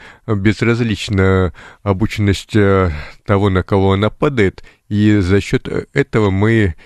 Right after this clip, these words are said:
сейчас, э, вот уже много десятков лет, э, живём, э, сравнительно мирно. А так, э, как раз трагедия двадцатых, тридцатых годов в том, что война могла случиться каждый год, а чем мы её будем отбивать, не знаем.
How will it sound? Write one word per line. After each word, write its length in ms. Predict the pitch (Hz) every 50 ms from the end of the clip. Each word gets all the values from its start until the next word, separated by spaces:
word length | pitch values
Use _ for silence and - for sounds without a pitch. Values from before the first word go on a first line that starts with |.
| - _ _
сейчас, 580 | _ - - 113 98 - - 131 123 - - -
э, 40 | 104
вот 500 | 98 101 104 - 98 85 107 110 - -
уже 420 | 101 82 87 98 98 98 98 98
много 380 | 92 92 95 98 104 98 95 95
десятков 560 | 92 90 - - 107 - - - 98 - -
лет, 200 | 120 127 - - _
э, 280 | 110 98 95 92 92 90 - - - - - _
живём, 440 | - 82 78 90 101 104 113 117 113
э, 160 | 98 95 95 - -
сравнительно 540 | - - 104 101 95 98 92 - _ 98
мирно. 400 | 90 87 87 87 - - - - - - _ _ _ - _ _
А 120 | - 95
так, 300 | 95 - 147 151 - - - _ _ _ _ _ _
э, 220 | - - - 78 67 - _ - - -
как 220 | - 120 107 -
раз 240 | - 120 - - - - 117 -
трагедия 420 | - 110 113 107 113 113 98 101 95
двадцатых, 480 | 85 104 104 - - 113 - 107 92
тридцатых 480 | - - 104 - - 107 98 - 101 92
годов 280 | 95 101 101 107 101
в 80 | - -
том, 200 | _ - 156 156 - - - _ _
что 400 | - - - - 113 104 101 -
война 380 | 101 92 110 113 123 123 123 110
могла 280 | 95 95 98 95 104
случиться 460 | 95 - 117 107 - 113 - - - 98
каждый 360 | - - 98 87 80 95 101
год, 220 | 98 - 156 - -
а 120 | - 95
чем 260 | 87 - - - 117 107
мы 180 | 107 107 107
её 160 | 107 104 107
будем 340 | 98 95 104 104 101 101 -
отбивать, 600 | - 98 87 87 90 104 107 127 160 165 - - - - - _ _ _ _ _ _ _ _ _ _ _ _ _ _ _ _
не 100 | 101 113
знаем. 460 | 131 - _ 90 82 80 87 95 95